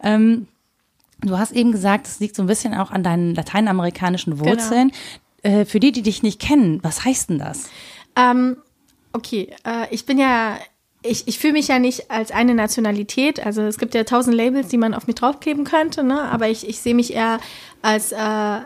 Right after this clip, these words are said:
Speaker 2: Lateinamerikanerin
Speaker 1: Mhm.
Speaker 2: und als Europäerin. Also irgendwie ist da beides irgendwie drin. Äh, aus meiner, also ich muss ja als Kind aus Südamerika fliehen oder aus Chile besser gesagt, bin nach Deutschland gekommen, bin dann hier aufgewachsen, aber irgendwas zieht mich ja doch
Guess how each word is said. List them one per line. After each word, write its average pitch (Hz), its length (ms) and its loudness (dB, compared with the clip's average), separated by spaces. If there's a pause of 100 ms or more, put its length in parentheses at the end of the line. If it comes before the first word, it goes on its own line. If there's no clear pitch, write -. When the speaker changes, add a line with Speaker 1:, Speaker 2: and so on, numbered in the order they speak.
(280)
Speaker 2:
Lateinamerikanerin 311 1200 0 (220)
Speaker 1:
Mhm. 240 240 6 (260)
Speaker 2:
und 247 220 2
als 240 140 -6
Europäerin. 220 800 -4
Also 220 220 0
irgendwie 269 420 2
ist 247 120 -2
da 254 60 2
beides 233 420 0
irgendwie 226 280 -2
drin. 320 520 2
Äh, 233 60 -6
aus 220 480 -2
meiner, 208 680 -4
also 208 140 -4
ich 208 120 -6
muss 247 200 2
ja 269 80 2
als - 160 -4
Kind 262 440 2
aus 233 360 0
Südamerika 226 600 -4
fliehen 262 340 -2
oder - 200 -4
aus 202 140 -6
Chile 285 280 2
besser 233 260 -2
gesagt, 220 420 -2 (520)
bin 240 120 4
nach 233 120 0
Deutschland 226 340 0
gekommen, 220 540 0
bin 220 200 2
dann 214 120 0
hier 240 180 0
aufgewachsen, 226 720 0
aber 208 200 0
irgendwas 240 280 4
zieht 247 180 -6
mich 240 120 0
ja 226 100 -2
doch 233 240 -4